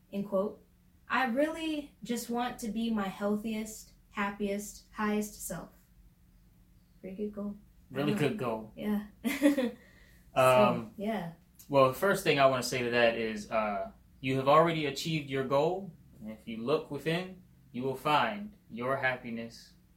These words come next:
Speaker 2: and your greatest self right there, already there for you. But to get into more detail about how, um,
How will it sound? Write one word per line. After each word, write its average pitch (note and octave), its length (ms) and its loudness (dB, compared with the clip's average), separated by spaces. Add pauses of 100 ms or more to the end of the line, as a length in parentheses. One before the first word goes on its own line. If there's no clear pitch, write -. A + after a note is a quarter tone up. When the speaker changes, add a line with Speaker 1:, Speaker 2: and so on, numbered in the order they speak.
Speaker 2:
and A2 140 -6
your A2+ 160 0
greatest A2+ 560 -4
self G#2+ 240 -8 (720)
right A2 260 -8
there, A2 260 -4
already A2 340 -4
there A2 340 -2
for A#2 220 -4
you. G#2 200 -10 (160)
But - 340 8 (360)
to D#3 100 0
get G3 120 8
into D#3+ 220 4
more D3+ 160 8
detail F3+ 560 8 (140)
about B2+ 340 8
how, C3+ 380 6
um, A2+ 500 2